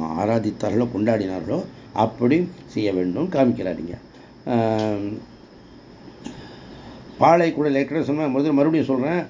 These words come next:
கமுகின் பாலை, அதான் தே-, அந்த பாக்கு மரத்தினுடைய பாலை மாதிரி இருக்கக்கூடிய நீண்ட கூந்தலை கொண்டவள் வள்ளி. அப்படிப்பட்ட இச்சாசக்தியான வள்ளி பிராட்டியினுடைய பாதங்களை தோழக்கூடிய, ஆ, வேளை. அவர்தான் செவ்வேள், செவ்வேள் முருகப்பெருமான்.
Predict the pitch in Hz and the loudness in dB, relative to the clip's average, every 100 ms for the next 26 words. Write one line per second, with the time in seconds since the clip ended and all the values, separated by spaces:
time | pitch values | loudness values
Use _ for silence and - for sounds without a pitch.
0 | - - - 147 185 160 160 123 123 113 | -12 -18 -2 0 4 4 2 4 4 2
1 | 95 117 139 135 - 127 113 107 - - | 0 -2 0 0 0 0 2 -2 -8 -16
2 | - 113 107 98 - - - 135 151 - | -4 0 0 -2 -6 -12 4 6 6 2
3 | 151 127 120 120 117 107 101 - 127 139 | 2 4 2 0 -2 -2 -4 -2 2 2
4 | 127 120 131 135 120 117 110 123 147 139 | 4 2 2 0 -2 -2 0 4 6 4
5 | 135 117 117 107 107 - 85 78 78 - | 2 -2 0 -2 -4 -6 -8 -8 -10 -14
6 | - - - - - 110 113 87 - - | -20 -20 -20 -20 -2 2 2 2 -6 -20
7 | - - - - 117 131 143 123 123 143 | -20 -20 -16 -2 -2 2 2 2 4 2
8 | 120 185 175 147 - 135 135 147 143 143 | 4 4 4 2 -4 -4 -2 0 0 0
9 | 156 135 131 120 120 113 131 107 127 127 | 0 0 0 0 -2 0 -2 2 2 4
10 | 127 170 - - - 131 139 120 - 113 | 2 2 0 -6 2 4 4 2 -4 -2
11 | 143 180 180 - - - 107 104 92 82 | 0 0 -2 -16 -14 -4 -2 0 -2 0
12 | 101 92 92 104 - - 107 110 113 165 | 2 2 2 0 -2 -6 0 2 2 2
13 | 123 127 123 104 - - - - 156 156 | 4 4 4 0 -4 -14 -20 -2 2 4
14 | 156 139 127 127 90 82 85 | 4 4 4 4 2 -4 -6